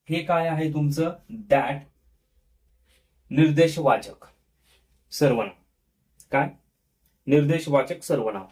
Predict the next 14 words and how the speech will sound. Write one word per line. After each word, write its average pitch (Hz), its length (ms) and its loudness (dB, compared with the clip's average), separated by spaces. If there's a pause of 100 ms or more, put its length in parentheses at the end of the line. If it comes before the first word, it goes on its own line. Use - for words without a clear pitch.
(200)
याला 123 180 -2
तुम्ही 147 240 -2
डेमॉन्स्ट्रेटिव्ह 135 600 -2
प्रोनाउन 120 320 -2
पण 156 180 -6
म्हणू 123 220 0
शकता. - 340 -14 (800)
अ, 113 320 0
इंग्रजी 120 380 2
ग्रामरमध्ये 104 640 -2
म्हणजेच 131 600 0 (240)
दर्शक 156 500 -2
सर्वनाम. 113 460 0 (960)
काय? - 140 2